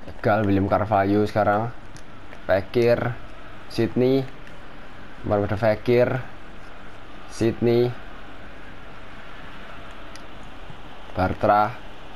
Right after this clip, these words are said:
Lo Celso.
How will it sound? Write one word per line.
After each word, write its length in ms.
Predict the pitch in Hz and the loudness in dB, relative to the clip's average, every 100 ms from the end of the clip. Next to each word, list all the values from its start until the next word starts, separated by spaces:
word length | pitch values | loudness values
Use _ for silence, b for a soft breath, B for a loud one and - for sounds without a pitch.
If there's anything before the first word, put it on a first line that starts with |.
| - - - - - - - - - - - - - - - - - - - - - - | -10 -8 -8 -8 -8 -8 -8 -8 -8 -8 -8 -8 -8 -10 -10 -10 -8 -10 -8 -8 -8 -4
Lo 80 | 98 | -2
Celso. 640 | 107 113 110 - 101 98 | 4 4 4 2 2 4